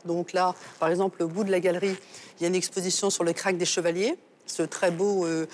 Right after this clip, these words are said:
euh, château en Syrie qui a été construit par les croisés, qui a été repris par les Mamelouks, qui a été, euh,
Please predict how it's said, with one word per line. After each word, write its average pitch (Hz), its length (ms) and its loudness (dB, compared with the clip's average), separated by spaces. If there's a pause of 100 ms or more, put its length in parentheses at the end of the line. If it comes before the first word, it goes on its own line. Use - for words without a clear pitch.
(340)
euh, 165 200 4
château 185 480 0
en 170 80 -4
Syrie 190 420 -2
qui 165 100 -4
a 156 40 4
été 160 140 -4
construit 175 340 -4
par 151 120 -2
les 151 100 0
croisés, 190 560 0
qui - 100 -6
a 156 40 4
été 151 180 -2
repris 175 280 -2
par 156 140 -4
les 156 80 -2
Mamelouks, 196 640 0 (400)
qui - 80 0
a 170 40 6
été, 185 380 2
euh, 160 260 0